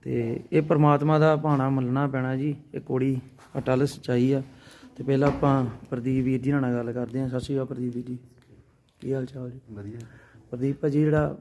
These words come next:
Speaker 1: ਮਾਨਕ ਉਸਤਾਦ ਜੀ ਨਾਲ, ਠੀਕ ਹੈ ਜੀ, ਹੋਇਆ, ਪਹਿਲਾਂ ਤੇ ਬੜੀ ਮਾੜੀ ਗੱਲ ਹੈ ਜੀ ਇਹ।
Speaker 2: ਬਿਲਕੁਲ ਇਹ ਤੇ
Speaker 1: ਤੇ ਪਰਿਵਾਰ ਨੂੰ ਵੀ ਦੁੱਖ ਦਾ ਪ੍ਰਗਟਾਵਾ ਵਾ।
Speaker 2: ਆਪਣੇ ਉਸਤਾਦ ਹੋਣਾ ਦੇ ਵੱਡੇ ਲੜਕੇ।
Speaker 1: ਠੀਕ ਹੈ ਜੀ।
Speaker 2: ਮਾਤਾ ਜੀ, ਆਹ
Speaker 1: ਠੀਕ।
Speaker 2: ਛੋਟਾ ਭਰਾ ਆਪਣਾ।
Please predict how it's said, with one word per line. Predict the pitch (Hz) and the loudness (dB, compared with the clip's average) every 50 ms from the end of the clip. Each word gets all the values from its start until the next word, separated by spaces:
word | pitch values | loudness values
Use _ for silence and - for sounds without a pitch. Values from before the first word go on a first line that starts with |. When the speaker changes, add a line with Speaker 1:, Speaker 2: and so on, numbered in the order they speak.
| - - | -10 -8
Speaker 1:
ਮਾਨਕ | 139 123 120 123 123 | -6 -6 -4 -6 -6
ਉਸਤਾਦ | - - - 127 123 120 | -8 -6 -4 -4 -4 -2
ਜੀ | 123 139 | -2 -2
ਨਾਲ, | 139 135 123 120 120 120 120 120 - - - - - _ | 0 0 -2 -2 -4 -8 -10 -12 -16 -20 -20 -20 -20 _
ਠੀਕ | - 123 117 131 | -10 -6 -4 -2
ਹੈ | 135 | -2
ਜੀ, | 131 139 135 135 | 0 0 0 -2
ਹੋਇਆ, | 131 123 120 123 123 120 - - _ _ _ _ _ - | -2 -2 -4 -6 -8 -10 -14 -20 _ _ _ _ _ -8
ਪਹਿਲਾਂ | 127 123 123 131 131 | -6 -4 -4 -4 -4
ਤੇ | 131 135 131 127 123 123 123 - - 127 | -4 -2 -2 -2 -2 -2 -4 -8 -8 -4
ਬੜੀ | 123 131 135 | -2 0 2
ਮਾੜੀ | 131 123 120 123 127 123 | 2 2 2 2 2 2
ਗੱਲ | 127 123 123 | 2 0 0
ਹੈ | 135 135 | 0 0
ਜੀ | 131 135 131 | 0 0 0
ਇਹ। | 127 127 127 | -2 -4 -6
Speaker 2:
ਬਿਲਕੁਲ | - - - - - 113 - - - 101 104 | -10 -18 -20 -20 -20 -20 -20 -20 -16 -14 -14
ਇਹ | 101 | -14
ਤੇ | 101 95 101 98 92 90 - - - _ _ | -14 -14 -16 -18 -18 -20 -20 -20 -20 _ _
Speaker 1:
ਤੇ | - 135 127 120 117 117 117 - - | -6 -4 -4 -4 -4 -6 -8 -6 -4
ਪਰਿਵਾਰ | 135 131 131 131 131 131 123 | 0 2 2 4 4 2 2
ਨੂੰ | 131 139 147 151 | 4 4 6 6
ਵੀ | 151 151 139 135 - - - - _ _ _ _ _ _ _ _ _ 131 | 6 6 4 2 -2 -10 -20 -20 _ _ _ _ _ _ _ _ _ -8
ਦੁੱਖ | 127 127 117 123 123 | -8 -8 -8 -6 -4
ਦਾ | 131 131 127 | -4 -4 -4
ਪ੍ਰਗਟਾਵਾ | 104 120 127 120 127 - 120 120 117 123 127 131 | -4 -6 -8 -8 -6 -6 -4 -2 -2 0 0 0
ਵਾ। | 131 127 | -2 -2
Speaker 2:
ਆਪਣੇ | 127 - - 110 110 110 | -6 -8 -14 -14 -14 -12
ਉਸਤਾਦ | 110 104 - 110 104 104 104 | -14 -14 -12 -12 -12 -12 -10
ਹੋਣਾ | 113 113 117 | -10 -8 -8
ਦੇ | 113 113 113 | -8 -10 -10
ਵੱਡੇ | 113 110 110 120 101 | -12 -14 -14 -14 -16
ਲੜਕੇ। | 104 101 - - 131 131 123 - _ _ _ _ _ | -16 -16 -16 -16 -16 -16 -16 -18 _ _ _ _ _
Speaker 1:
ਠੀਕ | - 147 135 123 127 | -10 -8 -8 -6 -4
ਹੈ | 127 | -6
ਜੀ। | 123 123 123 123 - _ _ - | -6 -6 -10 -14 -16 _ _ -18
Speaker 2:
ਮਾਤਾ | 90 104 104 104 98 104 110 110 | -14 -14 -12 -12 -12 -10 -10 -10
ਜੀ, | 110 113 | -10 -12
ਆਹ | 110 110 - _ - - - - - | -12 -14 -18 _ -20 -20 -14 -10 -8
Speaker 1:
ਠੀਕ। | - 131 123 110 | -6 -6 -6 -6
Speaker 2:
ਛੋਟਾ | 117 107 101 110 110 | -8 -10 -10 -10 -10
ਭਰਾ | 107 110 117 120 113 | -12 -12 -12 -12 -12
ਆਪਣਾ। | 107 87 80 - - - - - | -12 -14 -16 -20 -20 -20 -20 -20